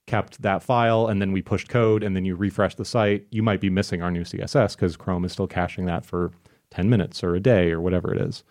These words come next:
So we rename it every time. So every time we change it, we rename it. So next time you visit the site, Chrome browser says, "Well, that's a whole new file, so I have to download it," right? Um, so that's kind of the core of our problem.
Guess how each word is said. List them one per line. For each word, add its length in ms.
So 580
we 260
rename 340
it 80
every 160
time. 360
So 200
every 220
time 120
we 80
change 280
it, 60
we 100
rename 420
it. 180
So 240
next 220
time 140
you 80
visit 200
the 60
site, 360
Chrome 180
browser 160
says, 280
"Well, 160
that's 160
a 40
whole 120
new 140
file, 300
so 120
I 60
have 140
to 100
download 320
it," 100
right? 200
Um, 300
so 100
that's 140
kind 140
of 60
the 60
core 220
of 80
our 100
problem. 560